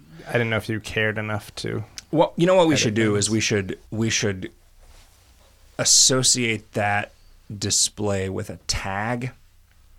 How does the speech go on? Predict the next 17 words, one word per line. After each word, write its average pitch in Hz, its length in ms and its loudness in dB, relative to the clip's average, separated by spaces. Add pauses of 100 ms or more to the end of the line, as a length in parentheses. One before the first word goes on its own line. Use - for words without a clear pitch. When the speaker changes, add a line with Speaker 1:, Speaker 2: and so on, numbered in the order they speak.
(500)
Speaker 2:
Now 117 160 0
that 113 100 4
items 110 260 2
can 117 120 -2
have 98 120 -2
tags. 123 520 -4
Speaker 1:
Yes. 135 420 -2
Speaker 2:
So - 560 2
that 92 300 -6 (220)
that 101 220 -4
can 98 100 -6
just 95 140 -6
be 110 80 -6
done 76 180 -10
in 64 80 -12
the - 60 -6
Spindler. 82 640 -8